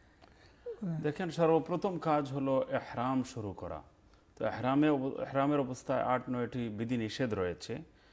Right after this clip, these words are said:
যেমন মনে করেন নখ কাটতে পারবেন না, চুল ছিঁড়তে পারবেন না বা চুল কাটতে পারবেন না, এরপর, উম, খুশবু বা সুগন্ধি ব্যবহার করতে পারবেন না, আর পুরুষদের জন্য জরুরি হলো তারা সেলাইযুক্ত কোনো কাপড়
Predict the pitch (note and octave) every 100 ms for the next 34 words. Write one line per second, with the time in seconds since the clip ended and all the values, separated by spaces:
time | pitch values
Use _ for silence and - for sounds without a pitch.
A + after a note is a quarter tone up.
0 | - - - A2+ A2 G#2+ G2+ G#2 G#2 G2+
1 | G2+ - A2 F#2+ G#2 G2+ G2 G2 G2 G2
2 | G2 F#2 - G2+ F#2+ - - - - F#2+
3 | G2 F#2 F#2 F#2 F#2+ F#2+ F#2 F2+ F#2 F2+
4 | G2 F2+ F#2 E2+ G#2+ G2+ F#2+ F#2+ F#2 F#2+
5 | G2+ - - - _ - - _ - -
6 | F#2+ - F#2+ F#2 E2 - - _ - G2
7 | F2+ E2+ E2 F2 - - - _ _ -
8 | A#2 - G2+ G2+ G2 F#2+ - G2 G2 G2
9 | F#2 F#2 F#2+ F#2 F2+ G#2 F#2+ F#2+ F#2 F#2+
10 | F#2+ F#2+ - _ _ _ - - _ _
11 | - F#2 F2+ F2+ G2 A2 G2+ - G#2+ G2+
12 | G2 G2 F#2+ G2 F#2 G2 G2 F#2+ F#2 E2
13 | F#2 F2+ - F#2+ G2+ G#2 G#2 - G2+ F#2+
14 | F2+ F2+ G2